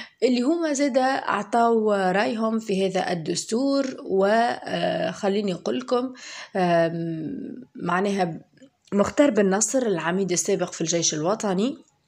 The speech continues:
يقول لك إنه هذه، آه، هي، يعني هذا الدستور لازمه مراجعة، وهذا الدستور اللي، أو الم-، المشروع متاع الدستور هذا اللي صدر في الرايد الرسمي للجمهورية التونسية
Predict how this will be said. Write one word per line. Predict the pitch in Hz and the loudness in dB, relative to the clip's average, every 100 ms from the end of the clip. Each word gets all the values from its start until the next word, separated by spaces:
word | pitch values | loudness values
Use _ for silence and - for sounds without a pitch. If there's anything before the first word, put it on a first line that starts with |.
| _ _ _ _ _ _ - - - - - - - | _ _ _ _ _ _ -14 -14 -14 -16 -14 -16 0
يقول | 226 226 311 | 2 4 4
لك | 277 269 | 4 2
إنه | 247 226 | 0 2
هذه، | 254 247 214 233 240 202 | 2 2 2 0 0 2
آه، | 190 185 180 175 185 | 2 4 2 0 -2
هي، | 190 196 | -4 0
يعني | 214 196 185 214 | 2 4 4 2
هذا | 214 190 175 | 2 2 0
الدستور | 165 180 - 220 226 220 | -4 -6 -2 4 4 4
لازمه | 180 180 180 185 170 | 2 0 0 0 0
مراجعة، | 165 170 185 226 226 202 208 214 214 | 0 0 2 2 0 -2 -2 0 0
وهذا | 170 175 185 175 165 | 0 0 0 0 -2
الدستور | 165 165 165 - 190 185 | -4 -6 -6 0 2 2
اللي، | 185 175 165 165 165 - | 0 -2 0 0 0 0
أو | 165 170 | 0 0
الم-، | 165 165 | 0 -2
المشروع | 175 202 233 285 196 175 | 0 2 2 4 4 2
متاع | 175 175 | -4 -2
الدستور | 170 160 - 196 180 | -2 -6 -4 -2 -2
هذا | 170 | -2
اللي | 175 165 | -2 -2
صدر | 165 180 | -2 -2
في | - | -2
الرايد | 160 165 156 | -2 -2 0
الرسمي | 165 180 175 | -4 -2 -2
للجمهورية | 156 165 175 175 165 | -2 -4 -2 -2 -2
التونسية | 165 156 - 226 220 208 - | -4 -6 -2 2 2 0 -4